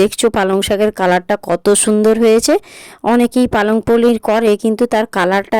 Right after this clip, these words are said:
একেবারেই কেমন যেন কালচে হয়ে যায়। তো আমি দেখো কিভাবে পালং পনির করছি, তার কালারটা দেখছো কত সুন্দর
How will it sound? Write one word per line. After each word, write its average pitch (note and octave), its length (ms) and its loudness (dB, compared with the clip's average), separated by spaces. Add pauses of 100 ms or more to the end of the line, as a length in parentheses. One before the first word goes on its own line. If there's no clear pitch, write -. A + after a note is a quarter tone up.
একেবারেই A3 460 2 (100)
কেমন A3 320 0
যেন G#3 180 0 (160)
কালচে F3+ 420 0
হয়ে F3 180 0
যায়। F3+ 160 -2 (320)
তো F3+ 80 -4 (180)
আমি G#3 180 0 (100)
দেখো A#3+ 200 0
কিভাবে A3+ 400 0 (100)
পালং G#3+ 200 0 (100)
পনির A3+ 320 0
করছি, A3 260 0
তার A3 180 -2 (100)
কালারটা F#3+ 460 0
দেখছো G#3+ 280 -4 (120)
কত F#3+ 160 -2 (180)
সুন্দর G#3 340 2